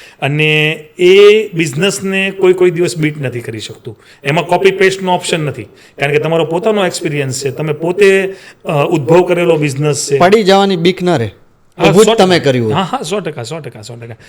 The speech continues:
Speaker 1: આજે હું જે બિઝનેસ કરું છું એ બિઝનેસનો કોઈ કોમ્પિટિટર જ નથી. એવો કોઈ છે જ નહીં. આજે જે અમે રિયલ એસ્ટેટની અંદર કરીએ છીએ એવું કોઈ સુરતમાં જ નથી. અમે એક સોર્સ સેલિંગ કંપની ચલાવીએ છીએ કે બિલ્ડર હોય તો એને જમીન પરચેસ કરવાની, એને બાંધકામ કરવાનું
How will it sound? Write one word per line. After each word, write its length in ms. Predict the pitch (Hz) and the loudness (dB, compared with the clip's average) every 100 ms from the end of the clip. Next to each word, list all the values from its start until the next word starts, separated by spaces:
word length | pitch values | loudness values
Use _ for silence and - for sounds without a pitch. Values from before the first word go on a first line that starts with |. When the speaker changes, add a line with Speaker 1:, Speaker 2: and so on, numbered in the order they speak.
| - - | -16 -8
Speaker 1:
આજે 200 | 180 175 | -2 0
હું 220 | 156 196 | 2 2
જે 100 | 214 | 2
બિઝનેસ 420 | 196 185 214 220 | 2 0 0 0
કરું 200 | 220 220 | 2 2
છું 100 | 208 | 4
એ 20 | |
બિઝનેસનો 440 | 208 208 220 220 220 | 2 0 0 0 2
કોઈ 120 | 214 | 2
કોમ્પિટિટર 540 | 226 226 233 226 220 | 4 2 4 4 4
જ 80 | 175 | 2
નથી. 240 | 160 123 107 - - | 0 -6 -10 -16 0
એવો 180 | 190 226 | 4 6
કોઈ 140 | 226 | 6
છે 220 | 220 240 | 4 2
જ 80 | 214 | 2
નહીં. 180 | 160 113 - _ _ _ _ - | 0 -2 -12 _ _ _ _ -8
આજે 160 | 127 | -4
જે 100 | 135 | -2
અમે 240 | 147 170 175 | 0 0 0
રિયલ 280 | 180 180 | 2 2
એસ્ટેટની 360 | 180 - 175 180 | 0 -2 -4 -4
અંદર 200 | 180 180 | -4 -2
કરીએ 300 | 202 196 175 | 0 2 2
છીએ 140 | 139 | 0
એવું 500 | 170 180 190 196 196 | 0 4 4 2 0
કોઈ 160 | 202 202 | 2 2
સુરતમાં 540 | 202 208 226 208 147 | 4 2 2 0 -2
જ 40 | 135 | -4
નથી. 160 | 123 - _ _ _ _ _ | -8 -14 _ _ _ _ _
અમે 200 | 135 165 | -6 -4
એક 80 | 165 | -2
સોર્સ 320 | - 185 180 | 0 0 2
સેલિંગ 280 | 170 175 160 | -2 -2 -4
કંપની 280 | 165 175 156 | -6 -6 -6
ચલાવીએ 480 | 151 143 135 135 127 | -4 -2 0 0 0
છીએ 160 | 139 | 0
કે 100 | 139 | -2
બિલ્ડર 360 | 143 151 165 156 | -2 0 2 2
હોય 260 | 165 147 127 - - - | 2 0 -2 -10 -20 -6
તો 80 | 139 | -4
એને 120 | 147 | -4
જમીન 320 | 135 151 165 | -2 -2 -2
પરચેસ 460 | 156 170 - 180 - | -4 -4 -2 -2 -2
કરવાની, 340 | 156 147 147 | -2 0 -2
એને 100 | 156 | -2
બાંધકામ 420 | 165 185 185 175 | 0 0 0 -2
કરવાનું 480 | 143 139 123 113 - | -2 -4 -4 -8 -14